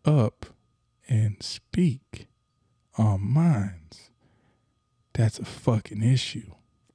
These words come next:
So what's the difference from the Negro and a clown? When, um, LeBron wins championships, he gets praised. When LeBron loses championships,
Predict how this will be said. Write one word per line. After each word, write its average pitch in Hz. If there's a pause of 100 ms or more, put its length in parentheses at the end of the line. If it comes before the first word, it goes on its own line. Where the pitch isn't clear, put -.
(880)
So -
what's 156
the 156
difference 120
from 123
the 117
Negro 107
and 120
a -
clown? 117 (1000)
When, 123
um, 107 (1040)
LeBron 127
wins 120
championships, -
he 165
gets 135
praised. 123 (400)
When 123
LeBron 131
loses 127
championships, 120